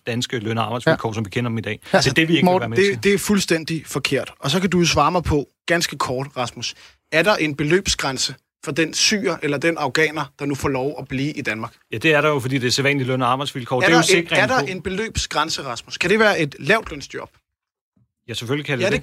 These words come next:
Speaker 3: kan det godt, og
Speaker 1: Men det
Speaker 3: derfor
Speaker 1: skal være
Speaker 3: bliver din
Speaker 1: sædvanlige løn- og
Speaker 3: argumentation jo
Speaker 1: arbejdsvilkår.
Speaker 3: pillet fra
Speaker 1: Og det,
Speaker 3: hinanden,
Speaker 1: nej, det gør den
Speaker 3: Rasmus.
Speaker 1: ikke, Morten.
Speaker 3: Fordi du
Speaker 1: Prøv at,
Speaker 3: sidder nu
Speaker 1: altså,
Speaker 3: og
Speaker 1: Morten.
Speaker 3: laver en
Speaker 2: Så,
Speaker 3: ordning.
Speaker 2: prøv lige, bare
Speaker 3: Du
Speaker 2: to
Speaker 1: Du skal jo ikke
Speaker 3: skylder
Speaker 1: sidde og opfinde
Speaker 3: og
Speaker 1: dine
Speaker 3: jo,
Speaker 1: egne
Speaker 3: jo,
Speaker 1: sandheder,
Speaker 3: Rasmus, jeg
Speaker 1: Morten.
Speaker 3: opfinder ikke mine egne sandheder.
Speaker 2: Lad os lige, lad os lige høre Morten, så kan vi lige tage den.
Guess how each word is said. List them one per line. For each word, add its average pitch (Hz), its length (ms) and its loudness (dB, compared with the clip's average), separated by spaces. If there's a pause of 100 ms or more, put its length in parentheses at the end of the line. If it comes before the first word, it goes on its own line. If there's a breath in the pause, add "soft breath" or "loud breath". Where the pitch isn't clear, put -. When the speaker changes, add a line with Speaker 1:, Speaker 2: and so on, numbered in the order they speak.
Speaker 3:
kan 226 80 2
det 240 100 -6
godt, 190 240 -2
og - 60 -
Speaker 1:
Men 151 60 -2
det 160 60 4
Speaker 3:
derfor 147 180 0
Speaker 1:
skal 139 80 -2
være 139 180 4
Speaker 3:
bliver 247 160 4
din - 0 -
Speaker 1:
sædvanlige 190 200 2
løn- 156 160 -2
og 151 100 4
Speaker 3:
argumentation 147 280 0
jo - 60 -2
Speaker 1:
arbejdsvilkår. - 220 -2
Speaker 3:
pillet 233 300 -2
fra 196 200 -4
Speaker 1:
Og 180 60 0
det, 156 60 -2
Speaker 3:
hinanden, 185 240 0
Speaker 1:
nej, 226 80 -2
det 202 80 -2
gør 160 80 0
den 202 80 0
Speaker 3:
Rasmus. 202 160 -2
Speaker 1:
ikke, 202 140 -6
Morten. 180 200 -6
Speaker 3:
Fordi 208 260 -4 (200)
du 240 40 0
Speaker 1:
Prøv 254 160 2
at, - 60 2
Speaker 3:
sidder 247 160 -2
nu 202 60 -2
Speaker 1:
altså, 208 140 0
Speaker 3:
og - 40 0
Speaker 1:
Morten. 196 160 2
Speaker 3:
laver 214 280 2
en 196 100 -6
Speaker 2:
Så, 196 100 4
Speaker 3:
ordning. 190 340 -2
Speaker 2:
prøv 226 120 4
lige, 226 80 2
bare 196 120 -6
Speaker 3:
Du 170 40 -4
Speaker 2:
to - 120 4
Speaker 1:
Du - 60 0
skal 240 100 2
jo - 60 4
ikke 269 260 4
Speaker 3:
skylder - 0 -
Speaker 1:
sidde 262 240 2
og 165 80 2
opfinde 175 340 -2
Speaker 3:
og 202 60 0
Speaker 1:
dine 131 120 2
Speaker 3:
jo, 123 60 2
Speaker 1:
egne - 60 6
Speaker 3:
jo, 254 120 6
Speaker 1:
sandheder, 151 300 2
Speaker 3:
Rasmus, 135 80 0
jeg 127 60 0
Speaker 1:
Morten. 165 180 2
Speaker 3:
opfinder 175 240 -4
ikke 151 60 -8
mine 139 100 -4
egne 120 100 -6
sandheder. 98 300 -12 (200)
Speaker 2:
Lad 190 80 6
os 180 100 0
lige, 277 120 4
lad 240 120 4
os 233 80 -2
lige 247 100 4
høre 247 80 4
Morten, 196 260 2
så 226 100 -2
kan 214 80 2
vi 202 40 2
lige 208 100 2
tage 180 140 2
den. 175 100 -8